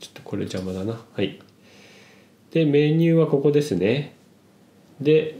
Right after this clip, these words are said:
えーと、ちょっと、うーんと、ここに書いちゃうと、サブメニューでしょ？これサブメニューで、どこにあるかっていうと、ここにあって、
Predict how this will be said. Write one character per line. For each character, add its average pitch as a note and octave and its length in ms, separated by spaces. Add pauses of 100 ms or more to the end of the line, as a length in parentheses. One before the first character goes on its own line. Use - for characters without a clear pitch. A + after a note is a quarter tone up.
え C#3+ 280
ー - 20
と、 C3+ 80
ち F#3+ 100
ょ F#3+ 40
っ - 20
と、 A2 80
う G2+ 120 (280)
ー B2 600
ん A#2+ 60
と、 A#2+ 120
こ D3 160
こ F#3+ 100
に G3+ 100
書 G#3+ 140
い G3 100
ち - 80
ゃ C3 60
う - 140
と、 G#2 640 (200)
サ - 220
ブ C#3+ 160
メ D#3 160
ニ A#2 220
ュ E2+ 200
ー - 120 (720)
で A2 60
し - 100
ょ？ D#3 80
こ D#3+ 140
れ G2+ 40
サ - 140
ブ A#2+ 140
メ B2+ 120
ニ G#2 140
ュ F2 120
ー - 20
で、 A#2+ 400 (640)
ど B2 100
こ A#2+ 120
に G2+ 120
あ F2+ 60
る F#2 100
か F#2 100
っ - 20
て - 160
い - 20
う F2 40
と、 G2+ 240
こ G2 120
こ A#2 120
に A#2 120
あ B2 60
っ B2 100
て、 A2+ 500